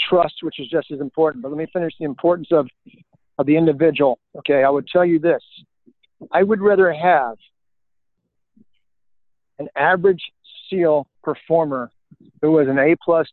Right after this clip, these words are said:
team player than have an A plus seal performer who was a C team player. Okay? I don't care if I, if the guy was the best shooter in the world.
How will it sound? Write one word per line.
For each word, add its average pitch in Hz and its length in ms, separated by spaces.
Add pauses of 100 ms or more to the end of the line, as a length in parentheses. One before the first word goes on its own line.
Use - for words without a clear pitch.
team 156 280
player 131 400 (1000)
than 147 140
have 147 260
an 127 200
A 175 180 (100)
plus 170 240 (140)
seal 170 180
performer 143 600
who 131 160
was 139 160
a 139 100 (300)
C 156 340 (340)
team 147 220
player. 120 320 (1300)
Okay? 143 340 (840)
I 156 120
don't 196 240
care 214 180
if 160 60
I, 180 120 (100)
if 170 120
the 170 60
guy 165 220
was 165 200
the 160 80
best 170 320 (920)
shooter 196 240
in 180 140
the 156 80
world. 139 340